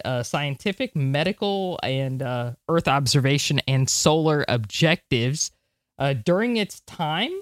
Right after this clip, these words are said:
in space, over two thousand hours of, uh, technological and medical experiments were performed on it.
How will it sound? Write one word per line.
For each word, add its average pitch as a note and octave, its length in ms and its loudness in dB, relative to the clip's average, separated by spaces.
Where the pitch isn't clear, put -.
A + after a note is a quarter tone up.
in C#3+ 160 2
space, - 640 0
over E3 180 6
two A#3+ 240 4
thousand F3+ 600 4
hours D#3+ 440 2
of, C3+ 300 4
uh, A#2+ 380 2
technological C#3+ 760 2
and A#2 120 0
medical F3 380 2
experiments D#3+ 600 2
were B2+ 120 4
performed E3+ 640 2
on F#3 260 4
it. F#3+ 220 0